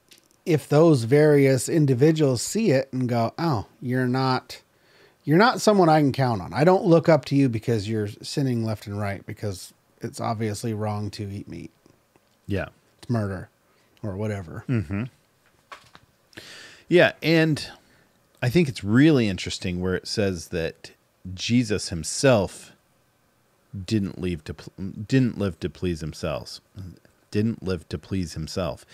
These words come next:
Speaker 2: He was, there were things that he was holding back on as well. And,
Speaker 1: Mm-hmm.
Speaker 2: uh, and that's interesting. It's, it
Speaker 1: Now, was this what Jesus said? "The insults of those who insult you, O God, have fallen on me"?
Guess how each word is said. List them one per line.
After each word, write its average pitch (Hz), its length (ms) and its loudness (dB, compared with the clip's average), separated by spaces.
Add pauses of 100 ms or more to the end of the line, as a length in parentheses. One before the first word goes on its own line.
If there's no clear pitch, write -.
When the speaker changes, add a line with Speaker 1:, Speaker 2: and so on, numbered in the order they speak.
(300)
Speaker 2:
He 151 200 0
was, 110 300 0 (240)
there 131 140 4
were 143 240 4
things 123 380 -2
that - 180 -4
he 131 300 -2
was 90 520 -2 (800)
holding 90 360 -4
back 64 300 -8
on 69 220 -8
as 67 160 -12
well. 90 380 -2 (720)
And, 80 420 -4
Speaker 1:
Mm-hmm. 73 180 0
Speaker 2:
uh, 71 160 -6 (140)
and 104 200 -4
that's 123 240 -2
interesting. 104 540 -6 (1080)
It's, - 320 -14
it - 280 -14 (240)
Speaker 1:
Now, 196 220 4
was 185 160 6
this 247 220 0
what 220 160 4
Jesus 151 420 2
said? 208 320 2
"The 139 140 4
insults 160 460 2
of 120 120 -2
those 131 280 2
who 147 120 -2
insult 123 400 -2
you, 135 160 -2
O 127 80 0
God, 117 320 0
have 113 140 -2
fallen 120 320 -2
on 107 260 -4
me"? 123 300 -4